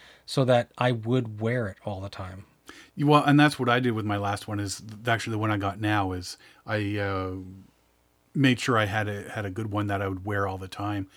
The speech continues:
Speaker 2: But, uh, yeah, you know what? I think it all depends on what you do canoe trip wise, whether it's five years or three hundred trips.
Speaker 1: Yeah,
Speaker 2: Um,
Speaker 1: absolutely.
Speaker 2: But definitely when it comes, it's, it's spring.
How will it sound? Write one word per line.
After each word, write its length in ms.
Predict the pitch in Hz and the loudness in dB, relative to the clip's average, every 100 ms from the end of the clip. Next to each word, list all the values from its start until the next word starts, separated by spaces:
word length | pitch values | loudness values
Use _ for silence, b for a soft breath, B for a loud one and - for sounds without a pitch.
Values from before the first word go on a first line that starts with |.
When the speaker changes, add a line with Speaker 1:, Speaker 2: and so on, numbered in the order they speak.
| b b b b - | b b b b 0
Speaker 2:
But, 280 | 107 - | 0 0
uh, 240 | 117 110 117 | 0 2 2
yeah, 260 | 143 135 131 | 6 6 6
you 160 | 143 | 4
know 100 | 175 | 4
what? 160 | 170 175 | 6 4
I 80 | 180 | 2
think 180 | 233 240 | 2 2
it 60 | |
all 100 | 180 | 4
depends 440 | 165 151 139 139 139 | 2 0 0 2 0
on 680 | 127 123 123 120 120 113 104 | -2 0 0 0 -2 -6 -4
what 200 | 117 131 | -4 -2
you 140 | 123 117 | -4 -2
do 160 | 120 | -4
canoe 240 | 113 117 117 | -2 -6 -4
trip 260 | 135 - | -4 -6
wise, 380 | 123 120 135 143 b b b | -6 -4 -4 -6 b b b
whether 260 | 120 113 110 | 2 4 2
it's 160 | 104 | -2
five 340 | - 107 107 104 | -2 2 2 0
years 240 | 104 101 | -2 -2
or 80 | 98 | -4
three 200 | - 104 | -6 -6
hundred 280 | 101 98 92 | -4 -6 -6
trips. 400 | - 107 - - - - | -8 -8 -10 -14 -14 2
Speaker 1:
Yeah, 260 | 139 110 - _ - | 2 2 -4 _ -6
Speaker 2:
Um, 200 | 104 104 | 0 2
Speaker 1:
absolutely. 480 | 139 120 123 104 95 _ _ | 2 0 -4 -6 -10 _ _
Speaker 2:
But 260 | - 175 185 | 4 4 6
definitely 840 | 220 240 247 208 180 175 160 147 - - - - - - 151 | 0 2 2 2 2 0 -2 -8 -14 -18 -20 -20 -20 -14 -6
when 180 | 147 151 | 2 4
it 80 | 147 | 6
comes, 240 | 156 156 | 4 0
it's, 300 | 147 139 - - | 0 -2 -4 -4
it's 180 | 151 - | -4 -4
spring. 480 | - 156 107 95 | 2 2 2 -4